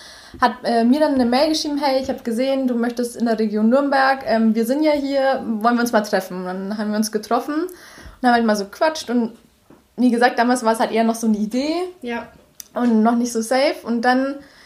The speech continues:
Speaker 1: ist aber die Idee gereift und dann hat uns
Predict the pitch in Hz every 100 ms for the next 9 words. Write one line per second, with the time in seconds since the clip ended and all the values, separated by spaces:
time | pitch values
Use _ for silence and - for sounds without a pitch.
0 | - - 254 262 247 247 220 254 269 -
1 | - - - 202 220 233 208 262 370 -
2 | - 254 247 285 262 269